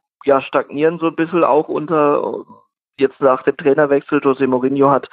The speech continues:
in den ersten Wochen da, ähm, erwartungsgemäß natürlich für, für frischen Wind gesorgt auf seine Art. Ähm,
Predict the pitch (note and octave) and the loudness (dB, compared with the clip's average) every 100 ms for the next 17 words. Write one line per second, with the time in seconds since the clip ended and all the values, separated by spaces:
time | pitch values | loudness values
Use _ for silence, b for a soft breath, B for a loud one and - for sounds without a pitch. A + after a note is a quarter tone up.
0 | B B B B B - A#2 B2+ - B2+ | B B B B B -4 0 2 2 0
1 | - B2 B2+ C#3 C3 B2+ B2 A#2+ A#2 F#2+ | -2 -4 -2 -2 -2 2 2 2 0 0
2 | A#2 A#2 - A2+ G#2+ D3+ D3 - C#3 B2+ | 0 -2 -2 0 0 -2 -8 -12 -8 -4
3 | C#3 C#3 - C#3 C3+ - - C3 B2 - | -2 -4 -6 -8 -8 -12 -8 -4 -4 -4
4 | B2 C3 C3 C3 C3+ D#3 - C#3+ B2+ D3 | -6 -2 -2 0 -2 -2 -4 0 2 2
5 | - B2+ C3+ C3+ C3+ A#2+ A#2+ D3 - B | 2 -2 0 0 0 0 0 0 -4 B
6 | B B _ - B2+ B2+ B2 C3 | B B _ -2 2 2 -2 -8